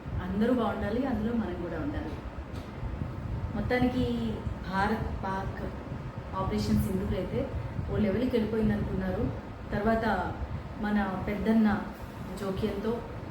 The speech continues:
ఆయన కొంచెం మధ్యవర్తిత్వం చేయడంతో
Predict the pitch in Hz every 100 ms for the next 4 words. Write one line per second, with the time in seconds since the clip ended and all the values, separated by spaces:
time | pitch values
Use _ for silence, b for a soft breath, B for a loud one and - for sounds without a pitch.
0 | - 185 196 202 202 196 185 180 175 190
1 | 185 180 180 175 - 196 190 208 202 202
2 | 190 190 190 180 190 190 247